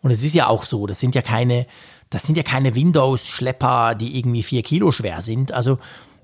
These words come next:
ich glaub, der Unterschied zwischen dem, dem vierzehn Zoll und dem sechzehn Zoll, natürlich, das vierzehn Zoll passt besser in den Rucksack, rein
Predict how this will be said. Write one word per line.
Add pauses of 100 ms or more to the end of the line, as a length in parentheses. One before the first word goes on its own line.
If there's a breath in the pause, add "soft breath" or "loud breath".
ich
glaub,
der
Unterschied
zwischen
dem,
dem
vierzehn
Zoll
und
dem
sechzehn
Zoll,
natürlich,
das
vierzehn
Zoll
passt
besser
in
den
Rucksack,
rein